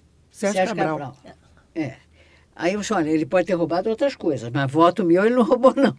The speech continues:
Speaker 1: Sim.
Speaker 2: <laughs> Ele, ele foi eleito, realmente, e depois foi reeleito, né?
Speaker 1: Eu votei em você em tudo. Eu
Speaker 2: É.
Speaker 1: sempre votava em você.
Speaker 2: O povo escolheu. Alguns querem dizer o seguinte, "Não, ele roubou seu voto pra dizer que não, <laughs> que foi uma fraude", mas não foi.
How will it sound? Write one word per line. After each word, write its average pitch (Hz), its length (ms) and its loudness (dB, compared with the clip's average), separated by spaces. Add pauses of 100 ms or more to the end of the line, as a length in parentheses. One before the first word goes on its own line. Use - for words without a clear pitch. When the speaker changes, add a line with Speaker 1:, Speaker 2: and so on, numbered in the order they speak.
(140)
Speaker 1:
Sim. 175 320 0
Speaker 2:
<laughs> - 600 -12 (960)
Ele, 170 280 8
ele 165 260 4
foi 175 180 4
eleito, 160 480 4
realmente, 147 640 0
e 151 160 -2
depois 135 360 -8
foi 180 160 -4
reeleito, 160 600 -2
né? 151 240 -2
Speaker 1:
Eu 220 120 8
votei 233 260 6
em 226 40 6
você 202 280 2
em 240 80 2
tudo. 131 400 -4
Eu - 100 -2
Speaker 2:
É. 190 80 6
Speaker 1:
sempre 220 200 6
votava 165 340 0
em 160 60 0
você. 147 340 -2
Speaker 2:
O 226 100 2
povo 262 240 6
escolheu. 180 520 4
Alguns 226 720 0 (280)
querem 208 300 0
dizer 175 300 0
o 196 40 -8
seguinte, 160 480 0
"Não, 403 240 -4
ele 269 120 0
roubou 214 260 -2
seu 190 140 -4
voto 196 180 -4
pra 220 120 -10
dizer 196 220 -12
que 185 160 -10
não, 196 80 -2 (460)
<laughs> - 420 -18
que 175 140 -4
foi 185 180 0
uma 175 140 2
fraude", 135 320 -8
mas 180 160 2
não 233 140 4
foi. 143 320 -2